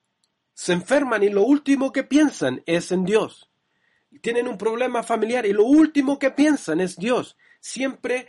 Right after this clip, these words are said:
se enfocan en la situación e ignoran a Dios en la situación.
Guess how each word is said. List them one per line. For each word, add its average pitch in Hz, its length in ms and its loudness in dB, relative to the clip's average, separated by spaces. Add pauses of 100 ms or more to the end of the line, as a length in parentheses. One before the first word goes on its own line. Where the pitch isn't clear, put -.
(160)
se - 180 -4
enfocan 233 540 -4
en 190 120 -4
la 170 120 0
situación 240 680 -2 (440)
e 240 380 -2
ignoran 175 800 2 (440)
a 139 120 0
Dios 175 500 -2 (380)
en 190 180 2
la 175 100 4
situación. 143 640 -8